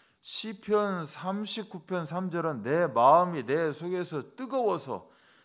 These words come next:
작은 소리로 읊조릴 때에 불이 붙으니", 즉 묵상할 때, 깊이 생각할 때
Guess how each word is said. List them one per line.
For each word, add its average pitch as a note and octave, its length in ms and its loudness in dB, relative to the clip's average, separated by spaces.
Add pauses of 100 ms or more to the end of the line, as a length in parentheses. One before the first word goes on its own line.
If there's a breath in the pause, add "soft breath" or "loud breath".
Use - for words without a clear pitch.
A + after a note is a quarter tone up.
(100)
작은 C#3+ 720 0
소리로 D3+ 800 -4 (260)
읊조릴 D#3+ 600 -4
때에 A2+ 440 -4 (460 soft breath)
불이 B2+ 400 -4
붙으니", B2+ 760 -10
즉 - 180 -8
묵상할 D#3+ 840 -2
때, A#2 260 -6 (580 soft breath)
깊이 G3 680 -4
생각할 F3 580 0
때 C3+ 340 -4